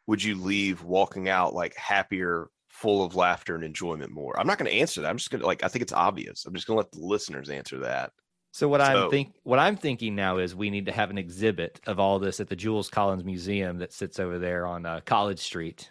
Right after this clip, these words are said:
Speaker 2: uh, heading into campus. I think, uh, I don't know how Gouge, 'cause I think he's the big donor there, and it's named
Speaker 1: Well,
Speaker 2: for him and his family would appreciate that. But I feel like we could have a good exhibit there.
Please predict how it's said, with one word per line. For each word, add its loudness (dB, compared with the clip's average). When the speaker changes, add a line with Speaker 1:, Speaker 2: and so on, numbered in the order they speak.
Speaker 2:
uh, -2
heading -2
into -8
campus. -10
I -10
think, -4
uh, -2
I 2
don't 6
know 8
how 8
Gouge, 6
'cause -4
I 6
think 2
he's -2
the -4
big 2
donor 0
there, -6
and -12
it's -16
named -4
Speaker 1:
Well, 6
Speaker 2:
for -8
him -6
and -10
his -14
family -2
would -14
appreciate -2
that. -2
But -4
I 4
feel 4
like 4
we -2
could 0
have 4
a -4
good -4
exhibit -6
there. -4